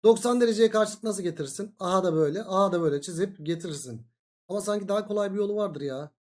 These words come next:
Ben bunu nasıl bulacağım? Şu uzunluğu nasıl bulacağım? Hocam buradaki uzunluk belli zaten. Şunu şöyle devamlı getirirsek arkadaşlar şuradaki dikten şurayı bulurum. Sonra bunun devamını getirdiğim zaman şuradaki dikten de şurayı bulurum.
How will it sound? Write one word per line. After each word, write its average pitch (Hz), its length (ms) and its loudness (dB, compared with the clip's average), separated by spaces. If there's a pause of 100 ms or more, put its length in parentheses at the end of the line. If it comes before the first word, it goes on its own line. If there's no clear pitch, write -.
(480)
Ben 180 140 0
bunu 220 120 2
nasıl 220 200 0
bulacağım? 190 460 -4
Şu - 320 -10
uzunluğu 196 480 0
nasıl 196 240 -4
bulacağım? 151 440 -6 (540)
Hocam 196 400 -2
buradaki 208 380 -2
uzunluk 214 300 -4
belli 208 200 0
zaten. 160 380 -4
Şunu 170 320 -16
şöyle 185 240 -6
devamlı 185 280 -4
getirirsek 185 600 -8
arkadaşlar 160 520 -8
şuradaki 185 460 -10
dikten 196 440 -4
şurayı 180 340 -6
bulurum. 147 380 -6 (440)
Sonra 190 220 -2
bunun 202 160 0
devamını 196 260 2
getirdiğim 175 460 -4
zaman 185 400 -4
şuradaki 185 520 -8
dikten 180 360 -6
de 170 60 -6
şurayı 165 300 -4
bulurum. 139 320 -8